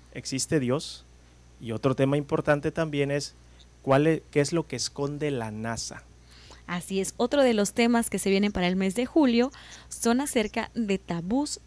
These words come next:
Speaker 2: sexuales.
Speaker 1: Así es, así que bueno, ustedes ya saben que pueden estar conectados para, pues, ser parte de este diálogo.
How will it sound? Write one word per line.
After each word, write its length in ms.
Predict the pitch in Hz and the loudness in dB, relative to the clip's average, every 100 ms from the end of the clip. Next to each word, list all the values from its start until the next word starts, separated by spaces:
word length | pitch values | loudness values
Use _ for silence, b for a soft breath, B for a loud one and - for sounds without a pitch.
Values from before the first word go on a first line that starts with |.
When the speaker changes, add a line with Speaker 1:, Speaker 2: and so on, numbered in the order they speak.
| - | -16
Speaker 2:
sexuales. 960 | - 220 - - 165 - 175 - - - - - | -6 -6 -4 -6 -6 -8 -10 -10 -10 -14 -20 -18
Speaker 1:
Así 280 | 120 - | -16 -8
es, 100 | 113 | -4
así 220 | 113 113 120 | -4 -2 0
que 120 | 123 | 4
bueno, 260 | 123 156 | 4 4
ustedes 380 | 165 - 127 127 | 2 0 -2 0
ya 140 | 123 120 | -2 -4
saben 340 | 139 131 139 | -2 -2 -4
que 100 | 131 | -8
pueden 360 | 117 123 127 127 | -6 -4 -4 -6
estar 320 | - 127 123 | -8 -8 -8
conectados 720 | 135 127 - 147 123 135 - b b b b | -8 -10 0 2 2 0 -6 b b b b
para, 360 | - 151 147 143 - | -10 -6 -4 -6 -8
pues, 120 | - 160 | -8 -4
ser 220 | 202 202 | -4 -4
parte 440 | - 160 160 135 | -2 -4 -2 -6
de 140 | 120 123 | -4 -6
este 260 | 123 135 | -8 -10
diálogo. 600 | 123 123 127 143 151 170 | -4 0 2 0 -2 -4